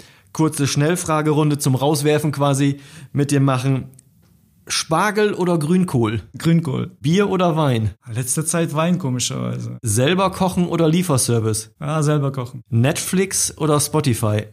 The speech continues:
Speaker 2: Ja, schon Netflix eher.
Speaker 1: Vernissage oder Tatanbahn?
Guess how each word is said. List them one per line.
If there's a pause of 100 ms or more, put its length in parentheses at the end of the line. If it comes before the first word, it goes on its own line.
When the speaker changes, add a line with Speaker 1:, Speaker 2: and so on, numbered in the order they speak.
(120)
Speaker 2:
Ja,
schon
Netflix
eher.
Speaker 1:
Vernissage
oder
Tatanbahn?